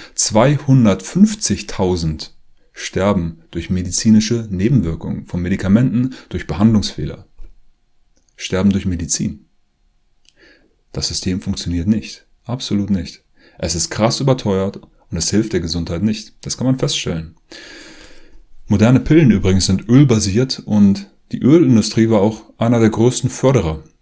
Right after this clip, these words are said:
von der modernen Medizinindustrie.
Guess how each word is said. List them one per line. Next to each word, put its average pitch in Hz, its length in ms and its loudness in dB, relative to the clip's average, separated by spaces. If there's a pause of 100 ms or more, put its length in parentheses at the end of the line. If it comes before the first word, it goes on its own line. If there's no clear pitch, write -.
(240)
von 143 320 -2
der 87 100 0
modernen 82 720 -6 (880)
Medizinindustrie. 82 1040 -4